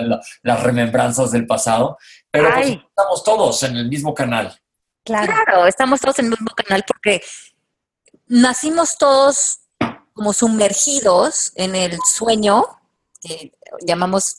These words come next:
Speaker 3: a veces realidad, pero nos estamos dando cuenta que es un sueño que proyecta nuestra mente, donde percibimos y le damos significado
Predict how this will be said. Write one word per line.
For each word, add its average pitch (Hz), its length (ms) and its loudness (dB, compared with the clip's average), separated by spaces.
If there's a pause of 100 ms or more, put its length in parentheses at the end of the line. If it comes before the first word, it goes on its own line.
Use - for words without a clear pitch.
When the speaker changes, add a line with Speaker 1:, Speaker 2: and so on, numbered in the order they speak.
Speaker 3:
a 170 80 -6
veces 180 440 0
realidad, 175 720 0 (200)
pero 170 140 0
nos 170 80 -6
estamos 185 280 -4 (120)
dando 180 280 -2
cuenta 175 260 -2
que - 140 -6
es - 120 -2
un 175 200 -6 (560)
sueño 214 580 2
que 175 120 -2
proyecta 170 500 -2
nuestra 165 360 -4
mente, 202 680 0 (480)
donde 180 440 0
percibimos 214 1200 0
y 185 80 -8
le 175 80 -6
damos 175 260 -2
significado 180 920 0